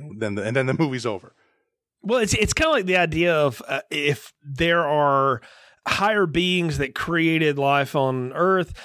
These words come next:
Speaker 2: that they sort of set, like, markers for
Speaker 1: Oh, yeah.
Speaker 2: Earthlings. Like, "Okay, so you've gotten that, so now you advance, and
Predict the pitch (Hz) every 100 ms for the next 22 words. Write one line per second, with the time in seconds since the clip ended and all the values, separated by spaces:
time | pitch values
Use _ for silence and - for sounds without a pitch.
0 | - 175 160 190 277 208 - 247 208 170
1 | 135 143 151 156 - 98 85 - - _
2 | 175 147 147 139 135 135 - 107 92 -
3 | 190 170 151 143 131 135 131 208 208 165
4 | 131 139 139 139 127 156 202 196 175 160
5 | 147 151 135 131 131 147 196 180 160 156
6 | 147 147 139